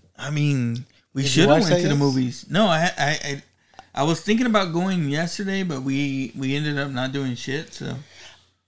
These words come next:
Speaker 2: We should try to do that more. It's like, uh, we can talk about a new movie, uh, while we're not watching it.
Speaker 1: Dude, and then you
Speaker 2: Or
Speaker 1: can
Speaker 2: we
Speaker 1: take
Speaker 2: could,
Speaker 1: your,
Speaker 2: you know,
Speaker 1: your
Speaker 2: we could
Speaker 1: portable
Speaker 2: done
Speaker 1: thing.
Speaker 2: We could even do, too. We can, uh,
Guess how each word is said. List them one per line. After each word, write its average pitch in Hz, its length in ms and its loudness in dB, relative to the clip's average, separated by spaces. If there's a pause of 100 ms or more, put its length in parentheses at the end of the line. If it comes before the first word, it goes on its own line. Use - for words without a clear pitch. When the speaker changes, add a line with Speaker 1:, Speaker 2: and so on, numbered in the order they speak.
(200)
Speaker 2:
We 139 120 -10
should 180 160 -2
try 190 140 2
to 170 60 0
do 180 120 0
that 156 120 2
more. 113 200 0
It's - 160 -6
like, 123 260 0
uh, 117 360 0
we 135 100 -2
can 127 120 -2
talk 127 160 0
about 123 200 0
a - 20 -2
new 127 160 0
movie, 123 480 -4 (220)
uh, 110 300 -6 (340)
while 117 160 0
we're 110 100 -2
not 104 240 -8
watching 104 360 -10
it. 113 140 -12 (240)
Speaker 1:
Dude, 139 240 2
and 120 140 0
then 131 180 2
you 139 180 2
Speaker 2:
Or 156 40 8
Speaker 1:
can 165 40 8
Speaker 2:
we 214 80 4
Speaker 1:
take - 40 -2
Speaker 2:
could, - 100 0
Speaker 1:
your, 131 180 0
Speaker 2:
you 175 80 2
know, 202 80 4
Speaker 1:
your 190 60 2
Speaker 2:
we 196 80 0
could 170 120 2
Speaker 1:
portable 139 340 0
Speaker 2:
done 120 140 -12
Speaker 1:
thing. 127 280 -6 (400)
Speaker 2:
We 160 120 -10
could 170 140 -4
even 160 200 0
do, 151 160 -2
too. 180 240 -4
We 143 140 -4
can, 139 220 -2
uh, 135 400 -2